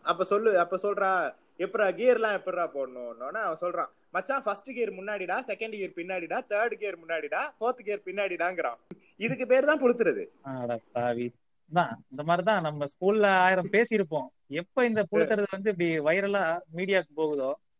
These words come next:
Speaker 2: அப்பதான்
Speaker 1: ம், ம்.
Speaker 2: காண்டாகுது. நமக்குள்ள பேசிக்கிட்டு போனா அது ந-, தெரிஞ்சதா இருக்காது. எப்ப இந்த குழந்தை வீடியோவை அவங்க எ-, கண்டிப்பா அவங்க வீட்டுலதான் யாராவது எடுத்து போட்டிருப்பாங்க.
Speaker 1: ம், ம், ம்.
Speaker 2: எடுத்து அதை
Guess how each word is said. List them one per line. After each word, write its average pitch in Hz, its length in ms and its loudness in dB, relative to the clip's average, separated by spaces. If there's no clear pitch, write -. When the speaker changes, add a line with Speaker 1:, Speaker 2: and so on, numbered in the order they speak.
Speaker 2:
அப்பதான் - 600 -6
Speaker 1:
ம், - 20 -14
ம். - 40 -8
Speaker 2:
காண்டாகுது. 165 500 0
நமக்குள்ள 220 460 -2
பேசிக்கிட்டு 196 480 2
போனா 185 160 -2
அது 170 400 0
ந-, 151 180 -4
தெரிஞ்சதா 175 140 -4
இருக்காது. 131 420 -2
எப்ப 180 280 0
இந்த 226 120 4
குழந்தை 208 420 6
வீடியோவை 170 600 2
அவங்க 151 520 0
எ-, 127 220 -4
கண்டிப்பா 180 420 2
அவங்க 190 220 0
வீட்டுலதான் 196 280 2
யாராவது 196 160 4
எடுத்து 190 260 -2
போட்டிருப்பாங்க. 165 540 -2
Speaker 1:
ம், 165 80 -2
ம், 151 280 0
ம். 139 40 -4
Speaker 2:
எடுத்து 135 280 -4
அதை 208 180 2